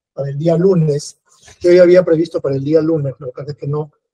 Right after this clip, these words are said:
figuraba muy abajo y no me he dado cuenta. Vamos a pasar la audiencia para el día lunes diez,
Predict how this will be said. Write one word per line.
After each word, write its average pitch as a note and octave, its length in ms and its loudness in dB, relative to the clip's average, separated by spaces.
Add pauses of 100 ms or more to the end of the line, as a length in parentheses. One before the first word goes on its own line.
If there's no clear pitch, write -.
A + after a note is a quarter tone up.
(480)
figuraba D3+ 340 2
muy D#3 200 -4
abajo D#3 340 -2
y C3+ 80 -14
no C#3 80 -16
me C#3 120 -12
he - 20 -8
dado C3+ 140 -12
cuenta. B2+ 360 -20 (580)
Vamos F#3+ 260 2
a F3+ 40 -4
pasar F#3+ 300 2
la F#3 80 2
audiencia G3+ 420 2
para E3+ 160 0
el D#3 80 0
día F3 160 0
lunes G3+ 460 2
diez, E3+ 440 -4